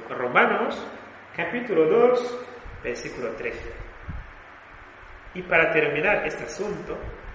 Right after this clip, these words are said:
la parábola de los dos hijos.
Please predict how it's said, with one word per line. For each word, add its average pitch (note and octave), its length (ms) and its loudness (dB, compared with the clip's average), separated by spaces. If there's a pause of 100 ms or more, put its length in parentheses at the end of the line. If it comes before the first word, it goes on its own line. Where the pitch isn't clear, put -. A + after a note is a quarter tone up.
(420)
la C3+ 200 -4
parábola C#3 580 2 (440)
de C3+ 80 -8
los - 240 -6
dos - 260 -2
hijos. - 640 -6